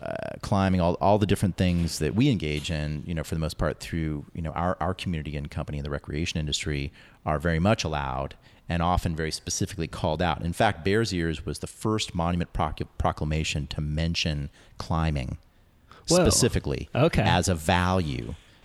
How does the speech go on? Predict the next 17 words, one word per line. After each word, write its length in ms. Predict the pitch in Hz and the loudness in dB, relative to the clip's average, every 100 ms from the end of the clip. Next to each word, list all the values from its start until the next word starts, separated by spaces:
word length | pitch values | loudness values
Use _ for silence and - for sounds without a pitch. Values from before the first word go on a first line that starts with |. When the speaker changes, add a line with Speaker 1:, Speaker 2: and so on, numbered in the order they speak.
| - | -8
Speaker 1:
as 220 | - 82 87 | -2 0 0
a 60 | |
value 720 | 73 82 82 90 92 90 87 - - | 0 2 2 2 2 2 0 -2 -2
on 240 | 87 92 98 | 0 2 0
the 100 | 82 | 0
landscape. 540 | 85 82 - - - | 0 0 -2 -6 -6
As 160 | 73 - | -6 -4
a, 20 | - | -2
you 80 | 87 | -2
know, 100 | 73 | 0
this 200 | 101 123 | 0 0
is 140 | 110 | 0
a 60 | - | -2
place 400 | - 90 85 - | -2 -2 -2 -4
that's 180 | 78 | -8
valuable 560 | - 76 78 98 78 76 | -6 -4 -2 -4 -4 -6
because 960 | 82 - - 85 85 73 71 104 117 | -8 -10 -8 -4 -4 -4 -4 -6 -6